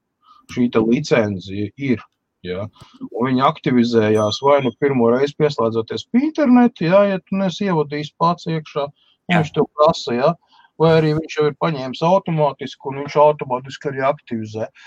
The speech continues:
Speaker 1: Pie tam, pie tam ielādējot, oi, no Windows servera ielādējot to iso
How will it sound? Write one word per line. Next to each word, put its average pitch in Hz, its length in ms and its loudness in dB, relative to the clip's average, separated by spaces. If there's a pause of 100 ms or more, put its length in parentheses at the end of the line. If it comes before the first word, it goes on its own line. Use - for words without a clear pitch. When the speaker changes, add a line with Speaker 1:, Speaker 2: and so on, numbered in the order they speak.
(200)
Speaker 1:
Pie 151 160 0
tam, 160 300 4 (720)
pie 156 160 2
tam 190 240 4
ielādējot, 160 880 4
oi, 160 240 0 (240)
no 151 240 -4
Windows 165 560 0
servera 165 480 -2
ielādējot 147 720 -2
to 156 160 -2
iso 175 240 -2